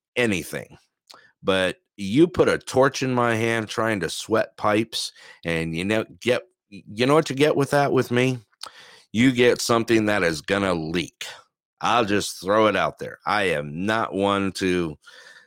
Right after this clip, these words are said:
to even think about it. I, uh, I am the most horrible when it comes to sweating pipes and, uh, and soldering pipes. He, you might as well give me a, a freaking welder. I'd have better luck at it.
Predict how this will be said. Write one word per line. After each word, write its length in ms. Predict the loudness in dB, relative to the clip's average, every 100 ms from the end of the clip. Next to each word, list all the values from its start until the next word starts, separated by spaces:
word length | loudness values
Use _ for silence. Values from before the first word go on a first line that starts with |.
| _
to 160 | 4 6
even 340 | 8 6 2
think 380 | -2 0 2 2
about 320 | 2 2 2
it. 160 | 0 -2
I, 380 | -6 -2 -2 0
uh, 500 | 0 0 -2 -4 -6
I 220 | -4 -2 0
am 180 | 0
the 100 | -2
most 320 | -4 -6 -6 -8
horrible 1200 | -8 -8 -8 -12 0 4 6 6 4 4 2 -2 _ _ _ _
when 140 | -4 -4
it 100 | -2
comes 300 | -2 -2 -4
to 80 | -6
sweating 480 | -2 0 0 -6
pipes 540 | -2 0 0 0 -6 -6
and, 400 | -4 -2 -2 -4
uh, 280 | -4 -4 -4 -8 -16 _ _ _ -12
and 260 | -10 -8
soldering 440 | -2 0 2 0 0
pipes. 440 | 0 0 -2 -8 -14 -20 -20 -20 _ _ _ -2
He, 360 | 2 2 0 -2 -4
you 260 | -2 0
might 220 | 0 0 0
as 160 | 0
well 180 | 0 0
give 220 | 0 -4
me 180 | -2 0
a, 180 | 0 -4 -8
a 140 | -10
freaking 460 | -6 -4 -4 -4 -2
welder. 380 | 0 0 0 0
I'd 140 | 0
have 180 | -2 0
better 240 | -2 0
luck 320 | 0 0 0
at 180 | -2 -2
it. 120 | -6